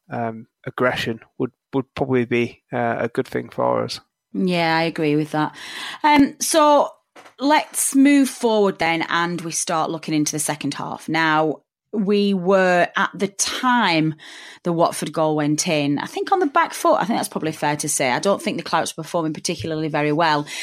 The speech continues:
Speaker 2: And at the time that the Watford goal went in, they were looking like far superior the side. They had the lion's share of the possession. They were creating chances and they were playing a lot more positively. And it was kind of like a sinking feeling, I think, when that goal went in, because we felt that,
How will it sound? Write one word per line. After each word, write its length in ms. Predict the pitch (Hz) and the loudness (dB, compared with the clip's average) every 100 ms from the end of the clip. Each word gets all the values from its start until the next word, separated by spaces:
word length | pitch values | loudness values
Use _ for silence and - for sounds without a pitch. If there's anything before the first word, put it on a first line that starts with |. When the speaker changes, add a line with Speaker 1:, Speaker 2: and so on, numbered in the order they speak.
| - | -6
Speaker 2:
And 80 | 196 | -2
at 60 | - | -2
the 100 | - | 0
time 300 | 214 214 196 | 2 2 2
that 100 | 175 | 0
the 80 | 170 | 0
Watford 380 | 170 - 185 | 0 0 -6
goal 180 | 175 170 | -2 0
went 300 | 160 156 - | 0 0 0
in, 180 | 165 156 | 0 0
they 160 | 151 151 | 2 2
were 320 | 156 151 151 | 2 2 0
looking 380 | 151 151 - 151 | -2 -4 -4 -4
like 160 | 139 - - | -4 -8 -8
far 260 | - 151 147 | 0 0 0
superior 520 | - 156 165 160 156 | -4 -4 0 0 0
the 80 | 151 | 0
side. 380 | - 160 147 147 | 0 2 2 0
They 100 | 147 | 0
had 320 | 160 151 - - - - - | 2 0 -2 -10 -14 -16 -4
the 80 | 170 | 0
lion's 300 | 175 175 170 | 2 2 2
share 180 | 156 | 2
of 60 | 151 | 0
the 60 | 147 | -2
possession. 480 | 156 156 165 151 | -2 0 0 -2
They 60 | 151 | -2
were 80 | 143 | -2
creating 440 | - 147 147 147 | -2 -2 -2 -2
chances 420 | - 160 151 147 | 0 2 0 0
and 80 | 151 | 0
they 40 | 147 | 0
were 60 | |
playing 240 | 147 143 143 | 0 -2 0
a 60 | |
lot 140 | 139 - | -2 -4
more 100 | 139 | -4
positively. 560 | 160 151 - 147 147 | -4 -2 -2 -4 -4
And 100 | 143 | -4
it 60 | 143 - - - - | -6 -8 -16 -14 -8
was 100 | - | -4
kind 180 | - 269 | 2 4
of 80 | 240 | 6
like 160 | 208 | 4
a 40 | 180 | 0
sinking 460 | - 190 - 160 156 | 2 2 2 0 2
feeling, 360 | 180 180 160 | 2 4 2
I 40 | 151 | 0
think, 200 | 143 127 | -2 0
when 160 | 147 | 2
that 160 | 143 135 | 2 2
goal 220 | 156 147 | 2 4
went 280 | 143 147 185 | 4 2 2
in, 200 | 156 143 | 2 2
because 400 | 147 165 139 156 | 0 -2 -2 -2
we 80 | 147 | -2
felt 360 | 156 143 123 | 0 -2 -2
that, 340 | 147 - - | -4 -2 -4